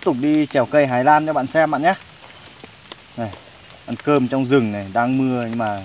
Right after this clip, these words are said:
không làm được lán bạn ạ. Chỉ làm được chút chỗ này để ngồi để ăn cơm thôi bạn nhé. Ăn cơm chăn mưa luôn. Đấy, măng này, măng này thì mình, um,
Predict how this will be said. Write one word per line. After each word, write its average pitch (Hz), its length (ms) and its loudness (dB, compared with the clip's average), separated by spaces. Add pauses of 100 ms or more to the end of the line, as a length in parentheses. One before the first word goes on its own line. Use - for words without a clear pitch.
không 135 160 -4
làm 127 160 2
được 107 140 -6
lán 110 240 0
bạn 139 220 -4
ạ. - 40 -20 (440)
Chỉ 104 60 -8
làm 107 160 0
được 110 100 -4 (260)
chút 160 200 0
chỗ 127 80 -2
này 131 160 2
để 104 140 -2
ngồi 107 240 -2
để 98 80 -6
ăn 101 160 -10
cơm 139 240 -2
thôi 131 120 -4
bạn 117 140 -2
nhé. 135 80 -6 (1200)
Ăn 120 100 -10
cơm 143 240 -2
chăn 147 220 4
mưa 156 200 2
luôn. 160 180 4 (1300)
Đấy, 110 200 0 (600)
măng 143 240 2
này, 120 240 0
măng 143 220 0
này 131 140 2
thì 120 180 0
mình, 120 220 2
um, 113 300 2